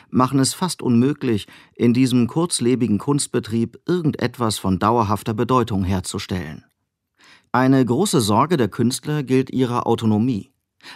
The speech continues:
also der Vorstellung, dass sie in ihrer Arbeit vollkommen frei sein müssten.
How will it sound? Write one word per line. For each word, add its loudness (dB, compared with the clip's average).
also 4
der 4
Vorstellung, 0
dass -2
sie 0
in 4
ihrer 0
Arbeit 0
vollkommen 0
frei 0
sein 2
müssten. -4